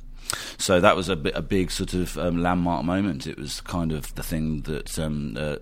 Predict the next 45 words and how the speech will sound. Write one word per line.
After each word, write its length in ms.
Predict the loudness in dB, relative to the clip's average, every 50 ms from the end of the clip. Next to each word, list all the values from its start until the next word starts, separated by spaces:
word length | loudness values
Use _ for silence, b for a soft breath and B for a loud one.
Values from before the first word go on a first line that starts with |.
| -6 -6
has, 220 | -6 -6 -6 -6 -6
uh, 80 | -6 -4
gone 180 | -2 0 0 0
away 240 | 2 2 2 2
a 40 | 2 2
little 160 | 0 -2 -2
bit 260 | -2 -4 -4 -2 -2
nowadays, 460 | -2 -2 -2 -2 -2 -4 -4 -4 -4
the 60 | -4
water 340 | -2 0 0 0 0 -2 -4
cooler 260 | -2 0 0 2 2
moment. 380 | 2 2 2 4 2 2 2 2
I 20 |
mean, 60 | 2 4
we 60 | 4
don't 100 | 4 2
really 120 | 2 2
have 120 | 0 0 0
water 220 | -2 -2 -2 -4
coolers 340 | -4 -4 -4 -4 -4 -4 -4
in 80 | -4
the 60 | -2 -2
U 120 | -4 -4
K, 220 | -4 -4 -4 -4
but 260 | -4 -4 -4 -6 -6 -6
y-, 160 | -10 -12 -12 -10
you 320 | -10 -10 -8 -6 -4 -2
have 220 | 0 0 -2 -2 -2
the, 260 | -6 -6 -4 -4 -4
um, 140 | -4 -4 -4
the, 80 | -6
the 180 | -4 -4 -6 -4
people 260 | -4 -4 -4 -4 -4
gathering 500 | 0 2 4 4 4 4 2 2 2 2
around 400 | 0 0 2 2 2 0 0 -2
whatever 380 | -2 -2 -2 -2 -4 -4 -4 -6
it 80 | -6
is 140 | -6 -6 -6
they're 160 | -6 -6 -6
doing 200 | -4 -4 -4 -4
and 80 | -4 -4
talking 440 | -2 0 0 0 0 -2 -6 -6 -6
about 240 | -4 -4 -4 -4 -4
this 160 | -6 -6 -4
thing. 420 | -4 -2 -2 -2 -4 -6 -8 -10